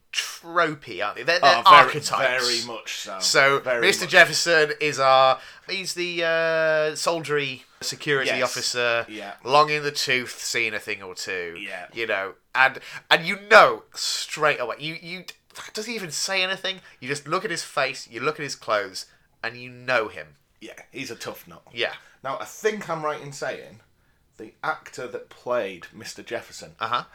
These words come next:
Speaker 2: had been in Alien three, because this episode, the two-parter,
Speaker 1: Mm-hmm.
Speaker 2: really reminded me of Alien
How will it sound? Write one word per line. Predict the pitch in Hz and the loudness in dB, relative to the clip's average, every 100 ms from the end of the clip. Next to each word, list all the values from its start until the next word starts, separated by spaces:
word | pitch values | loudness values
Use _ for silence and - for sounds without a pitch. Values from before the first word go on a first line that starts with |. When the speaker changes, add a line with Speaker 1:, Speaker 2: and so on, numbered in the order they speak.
| - | -6
Speaker 2:
had | 127 - - _ - | -4 -4 -16 _ -10
been | 120 92 87 92 - | -8 -10 -14 -20 -18
in | 98 92 | -18 -10
Alien | 117 123 120 113 | -6 -6 -6 -8
three, | 98 - 113 120 107 76 _ _ _ _ _ _ _ | -12 -16 -10 -6 -6 -10 _ _ _ _ _ _ _
because | - - 117 - - _ | -16 -8 -8 -8 -14 _
this | 123 139 - - - - - _ | -8 -6 -6 -8 -8 -12 -18 _
episode, | 123 - - 113 107 101 90 - _ - | -6 -6 -8 -4 -2 -4 -10 -20 _ -18
the | |
two-parter, | 101 120 104 110 101 73 78 | -12 -8 -8 -4 -6 -6 -14
Speaker 1:
Mm-hmm. | 104 | -16
Speaker 2:
really | 113 117 110 | -6 -6 -6
reminded | 104 107 110 101 98 | -10 -8 -8 -8 -12
me | 101 92 | -14 -12
of | 90 | -10
Alien | 101 95 85 82 | -12 -12 -18 -20